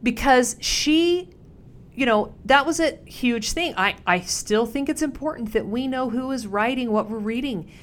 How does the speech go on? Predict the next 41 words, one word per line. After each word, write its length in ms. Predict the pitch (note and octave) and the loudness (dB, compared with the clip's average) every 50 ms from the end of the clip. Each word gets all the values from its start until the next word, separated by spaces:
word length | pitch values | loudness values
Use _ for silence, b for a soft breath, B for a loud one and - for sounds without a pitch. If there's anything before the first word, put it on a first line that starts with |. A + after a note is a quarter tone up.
| B B B B | B B B B
and 260 | - G#3+ G#3+ A3 G#3+ G#3+ | 0 2 2 2 4 2
that 200 | A3+ G#3+ - F#3 | 2 2 2 4
their 240 | A3 A3+ A#3 A#3+ | 4 4 4 4
moral 320 | A#3+ A#3+ B3 B3 B3 B3 B3 | 2 2 2 4 4 2 2
character 540 | B3 - A#3+ B3 C#4 D4 - - B3 B3 B3+ | 0 0 0 0 0 -2 -4 -4 -2 -2 -2
is 180 | B3+ A#3+ - | -2 -4 -6
pretty 460 | - - - - - - C#4 D#4+ F#4 | -10 -12 -18 -10 -4 -2 0 0 0
consistent. 640 | F4 - D#4+ D#4+ D#4 - F4+ F4+ - - D4+ A3 F#3+ | 0 0 -2 -4 -2 -2 -2 -2 -2 -2 -4 -4 -2
Doesn't 280 | F#3 B3 D4+ E4+ G4 F#4 | 0 0 0 0 -2 -4
have 220 | D#4 E4 E4+ E4 D#4+ | -4 -4 -4 -4 -4
to 60 | C4+ | -8
be, 420 | G#3+ - B3+ C4 C4 C4 B3+ B3 - | -6 -4 -4 -2 -2 -4 -4 -4 -2
you 80 | B3 | -2
know, 100 | A#3 A3 | -2 -2
point 380 | A3 - - A#3 B3+ D4 B3+ - | -2 -2 -2 -2 -2 -2 -2 -2
by 160 | A#3 A3 G#3 | -2 -2 -2
point 380 | G#3+ - C#4+ D#4 D#4+ C#4+ A#3+ - | -2 -4 -4 -4 -4 -4 -4 -6
that 140 | G3 - - - - - | -6 -8 -8 -12 -12 -4
everything 560 | - G3+ G3+ G3+ G#3+ A3 G#3+ A#3 A3 G#3+ G#3 G3 | -2 -2 -2 -2 -4 -4 -2 -2 -2 -2 -2 -2
that 180 | F#3 - F3 | -4 -6 -8
we, 440 | F3 F#3+ F#3+ F#3 F#3 F#3 F3+ F3+ F#3 B B B B B B B B B - | -8 -8 -8 -6 -6 -6 -8 -8 -10 B B B B B B B B B -6
you 60 | - | -6
know, 140 | E3+ D#3 D#3 | -4 -4 -6
think 320 | D3+ - - G#3 G3+ - | -4 0 0 0 2 2
is 180 | G3+ F#3 F3+ - | 0 0 0 2
right 260 | F3+ F3+ F#3 G3 F#3 | 2 4 4 4 2
that 140 | F#3 F#3 F3+ | -2 -2 -2
they 120 | F#3 F3 | -2 -2
agree 260 | E3+ E3+ E3+ - D4+ F4 | -2 -4 -2 -2 0 0
with 160 | F4 E4+ E4+ | 0 0 0
or 80 | C4 | -2
that 200 | B3+ C#4+ E4+ - | -2 -2 -2 -4
kind 200 | - C#4+ C#4 A#3+ | -6 -8 -4 -4
of 80 | G#3+ G#3+ | -4 -4
thing. 280 | - - F#3+ G#3+ B3+ C#4+ | -4 -6 -6 -6 -2 2
But 220 | - D#4+ C#4+ B B B B B B B B B - | 2 2 2 B B B B B B B B B 0
if 240 | D4+ E4+ D#4+ - - | 0 0 0 -2 -2
they're 280 | E4 F4 F#4+ A4 A#4 A#4 | -2 0 2 2 2 2
gonna 240 | G4+ F#4+ F4+ E4+ | 2 0 0 -2
teach 340 | E4+ - D#4 D#4 D#4 - - | -2 0 0 -2 -2 -2 -4
morality, 840 | B3+ A3+ A#3 B3 C#4 E4 F#4 F4+ C#4+ G3+ D#3 C#3 - F3 G#3 G#3+ | -6 -4 -2 0 0 2 2 2 2 0 0 -2 -2 -4 -6 -6